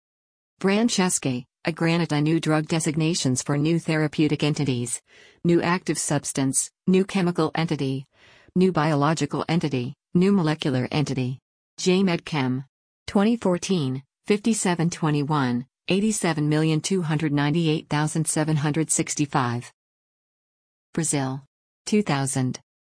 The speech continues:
Available at H T T P colon slash slash basekeisa dot in dot gov dot B R slash imprensa slash J S P slash visualiza slash index dot J S P.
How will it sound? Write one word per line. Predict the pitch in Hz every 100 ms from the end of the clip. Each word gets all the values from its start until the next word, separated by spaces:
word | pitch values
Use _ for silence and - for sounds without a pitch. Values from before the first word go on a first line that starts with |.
| _
Available | 180 160 165 180 160 143
at | 139 131 - - -
H | 175 202 -
T | 180
T | 175 - 160
P | - 160
colon | 156 170 160 170
slash | 147 - 156 151 -
slash | - 151 151 -
basekeisa | - 156 - - 160 - 135
dot | 147 143
in | 147
dot | 156 156
gov | - 156 151
dot | 147 143
B | 156 160
R | 135 139
slash | - 160 147 -
imprensa | 147 - 160 - 156
slash | - 156 151 -
J | 160 156
S | 147 -
P | - 165
slash | - 156 147 151
visualiza | - 151 147 147 143 143 143
slash | - 156 147 -
index | 165 160 135 -
dot | - 143 143
J | - 143 143
S | 139
P. | - 143 139 196